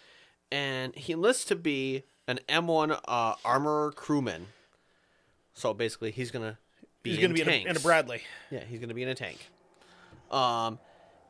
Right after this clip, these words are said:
Speaker 1: and he completed, after he did his basic training, and I'm gonna guess his basic was,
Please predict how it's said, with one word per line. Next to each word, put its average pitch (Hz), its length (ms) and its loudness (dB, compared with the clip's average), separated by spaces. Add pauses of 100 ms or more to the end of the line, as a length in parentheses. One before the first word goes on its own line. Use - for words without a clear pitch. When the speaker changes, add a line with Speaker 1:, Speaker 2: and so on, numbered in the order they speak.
(160)
Speaker 1:
and 135 260 0
he 147 80 -6
completed, 196 540 -2
after 151 380 0
he 160 180 -6
did 151 160 -2
his 143 120 -4
basic 123 380 -4
training, 101 560 -6 (680)
and 123 120 4
I'm 117 100 -2
gonna 127 120 -2
guess 120 460 0
his 127 180 -6
basic 113 640 -2
was, 98 880 0